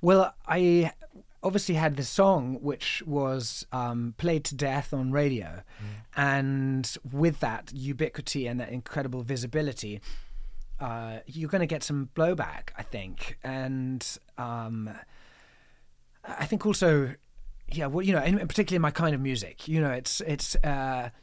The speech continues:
Speaker 1: I'm not talking about my fast car. I'm not showing off about my w-, my expensive watch. I'm not strutting around saying how great and attractive I am and why you should be with me if you're a, a, a, a hot chick. I am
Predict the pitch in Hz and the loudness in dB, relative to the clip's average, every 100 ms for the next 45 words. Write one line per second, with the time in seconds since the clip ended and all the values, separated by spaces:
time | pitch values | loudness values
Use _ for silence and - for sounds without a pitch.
0 | - - - 143 151 151 147 170 - 160 | -20 -20 -6 0 2 2 0 -4 -4 -2
1 | 151 143 - 139 127 - 120 101 98 - | 0 -2 -2 -2 -2 -4 -4 -6 -4 2
2 | 135 143 127 - 143 139 135 - 143 127 | 2 2 -2 -2 0 -2 -4 -6 -6 -4
3 | 123 120 120 120 123 123 123 117 - 127 | -4 -6 -8 -8 -4 2 4 2 -4 -6
4 | 113 127 113 107 95 - - - - - | -6 -6 -6 -8 -8 -10 -10 -12 -16 -12
5 | - 147 - - 127 147 139 131 131 127 | -4 -2 -2 -2 -4 -2 -4 -4 -4 -4
6 | 120 117 - - 139 127 123 117 123 123 | -4 -6 -4 0 4 4 0 -6 -8 -8
7 | 120 147 135 123 - 123 120 - 139 123 | -2 -2 -2 -4 -6 -6 -6 -4 -4 -6
8 | 147 123 117 120 123 110 110 113 117 131 | -8 -6 -6 -8 -8 -8 -8 -8 -8 -6
9 | 120 117 120 - 117 127 123 113 110 107 | -6 -4 -6 -6 -6 -6 -6 -8 -8 -8
10 | 135 113 113 - 110 104 - - - - | -8 -8 -10 -10 -10 -10 -12 -18 -10 -4
11 | 113 - 113 - 123 - - 107 - - | -4 4 6 6 4 -2 -4 -2 -4 -6
12 | - - - - 151 143 143 143 147 143 | -10 -12 -8 0 2 4 2 0 -2 0
13 | 139 139 139 139 135 | 0 0 0 -2 -4